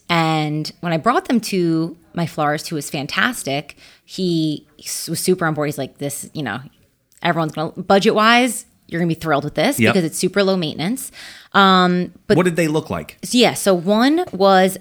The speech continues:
Speaker 1: a, a gold bowl, like, picture, like, a fruit bowl, but, like, really beautiful and gold.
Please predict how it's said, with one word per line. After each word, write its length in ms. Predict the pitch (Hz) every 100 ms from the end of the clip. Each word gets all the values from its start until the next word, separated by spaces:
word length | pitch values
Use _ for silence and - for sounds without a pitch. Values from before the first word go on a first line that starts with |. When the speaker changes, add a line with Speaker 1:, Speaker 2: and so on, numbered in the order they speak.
| -
Speaker 1:
a, 360 | 175 160 151 -
a 60 | 160 139
gold 520 | 202 220 285 233 -
bowl, 380 | 160 156 107 95
like, 320 | 151 151 -
picture, 260 | - 226 320
like, 100 | 302
a 40 |
fruit 300 | - - 156
bowl, 200 | 175 170
but, 120 | 170 131
like, 140 | 131
really 300 | 147 151 147
beautiful 460 | 143 135 143 143 147
and 140 | 147
gold. 380 | 139 135 156 190